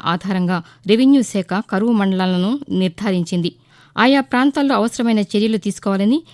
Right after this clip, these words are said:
కలెక్టర్లను ప్రభుత్వం ఆదేశించింది. కేంద్ర ప్రభుత్వ భారత సంచార నిగం బీఎస్ఎన్ఎల్ సేవలను మెరుగుపరిచేందుకు చర్యలు తీసుకుంటున్నామని కేంద్ర కమ్యూనికేషన్ శాఖ సహాయ మంత్రి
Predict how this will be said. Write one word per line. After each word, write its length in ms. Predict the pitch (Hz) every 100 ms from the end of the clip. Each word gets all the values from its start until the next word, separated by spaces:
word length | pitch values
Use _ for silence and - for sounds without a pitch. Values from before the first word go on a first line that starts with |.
| _
కలెక్టర్లను 520 | 202 214 208 185 214
ప్రభుత్వం 500 | 320 196 196 - 180 -
ఆదేశించింది. 680 | 190 190 165 175 160 170 165 - _ _ _ _ _ _ _ _ _ _ _ -
కేంద్ర 280 | 302 302
ప్రభుత్వ 460 | 302 226 196 - 196 170
భారత 380 | 185 254 277
సంచార 440 | 208 202 202 220 208
నిగం 280 | 180 180 180 _ _ 180
బీఎస్ఎన్ఎల్ 600 | 233 302 - 220 214 190
సేవలను 580 | - 190 190 202 320 -
మెరుగుపరిచేందుకు 760 | 202 226 214 185 - 185 180
చర్యలు 340 | 185 202 208 185
తీసుకుంటున్నామని 840 | 196 190 - 190 185 185 190 247 - - _ -
కేంద్ర 360 | 247 226 196 -
కమ్యూనికేషన్ 680 | 202 220 247 - 220 226 208
శాఖ 300 | 196 - 202
సహాయ 340 | - 175 196
మంత్రి 380 | 190 180 180